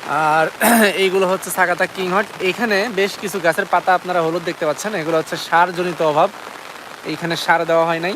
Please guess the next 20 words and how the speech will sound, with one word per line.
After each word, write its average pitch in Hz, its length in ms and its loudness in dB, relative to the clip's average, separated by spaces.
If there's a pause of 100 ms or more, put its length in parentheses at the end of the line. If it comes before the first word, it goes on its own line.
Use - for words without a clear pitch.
(140)
এখানে 147 200 -6
হারভেস্ট 160 460 -2
চলছে 180 300 -4
কিন্তু 160 220 -8
সার 165 260 0
দেওয়া 165 160 4
হয় 147 100 2
নাই। 165 140 -6 (960)
তো 143 300 -4
গাছে 196 540 -2
এখনও 202 300 -6
মরিচ 180 380 -8
কিন্তু 180 220 -8
রয়েছে, 170 360 -4 (2500)
আলহামদুলিল্লাহ। 165 720 -6 (1400)
আর 151 220 0
এখানে 220 500 -6
বেশ 196 280 -2
কিছু 196 180 -8
গাছ 175 220 2